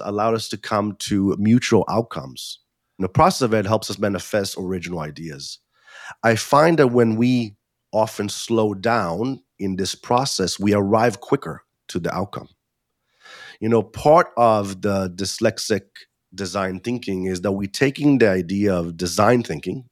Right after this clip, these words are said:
which is rooted in this sort of five steps or phases of empathizing, defining, ideating, prototyping, and testing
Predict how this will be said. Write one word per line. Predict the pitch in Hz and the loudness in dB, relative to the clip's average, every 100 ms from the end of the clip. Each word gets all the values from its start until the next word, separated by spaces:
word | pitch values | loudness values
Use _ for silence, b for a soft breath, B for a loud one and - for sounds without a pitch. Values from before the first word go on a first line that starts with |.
| _ _ | _ _
which | 82 78 87 | -8 -6 -6
is | 85 | -2
rooted | 90 101 95 87 | 2 2 2 2
in | 87 | -2
this | 85 - | -2 -2
sort | - 87 | 2 4
of | 85 80 78 B B B B | 4 0 -4 B B B B
five | - 101 90 92 | -2 2 4 2
steps | - - 98 - - | -2 2 0 2 -2
or | |
phases | 87 - 98 95 85 | -2 0 0 0 -2
of | 85 78 69 b b b b - | -4 -6 -10 b b b b -2
empathizing, | 107 110 - 95 92 87 85 82 | 0 0 2 4 2 0 -2 -4
defining, | 71 - 98 90 92 87 87 | -6 -2 0 0 0 -4 -4
ideating, | 85 92 101 98 98 90 87 87 | -2 0 2 2 4 2 0 -2
prototyping, | - 101 92 - 90 85 82 | 2 4 4 4 2 2 -2
and | 82 82 | -4 0
testing | 113 110 - 76 78 | 2 2 -2 -4 -6